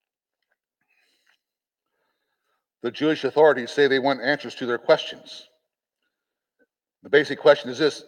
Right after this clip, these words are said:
"Jesus, are you the Christ?" He says that they won't believe even if he tells them. But he points to Psalm one ten.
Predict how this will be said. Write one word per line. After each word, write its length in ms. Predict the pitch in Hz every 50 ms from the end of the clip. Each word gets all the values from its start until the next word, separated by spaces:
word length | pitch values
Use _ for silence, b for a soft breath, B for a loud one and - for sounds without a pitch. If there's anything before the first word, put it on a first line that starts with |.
| - -
"Jesus, 400 | - 139 151 151 147 156 143 -
are 80 | 143 135
you 100 | 143 135
the 80 | 131
Christ?" 540 | 135 - 156 156 131 95 82 - - - - - - _ _ _ _ _ _ _ _ _ _ _ _ _ _ _ _ _ _ _
He 140 | 139 160 160
says 260 | - 160 156 147 -
that 140 | 143 127 -
they 100 | 156 156
won't 220 | 143 151 156 123
believe 280 | 131 139 151 156 151 151
even 200 | 147 143 151 135
if 40 | -
he 80 | 135
tells 360 | - - 180 202 185 156 -
them. 180 | - - - - - _ _ _ _ _ _ _ b b b b b b b
But 100 | - 135
he 40 | 143
points 300 | - - 202 220 - -
to 80 | - -
Psalm 260 | - 202 185 185 180
one 220 | 185 185 175 165
ten. 340 | - - 190 170 120 -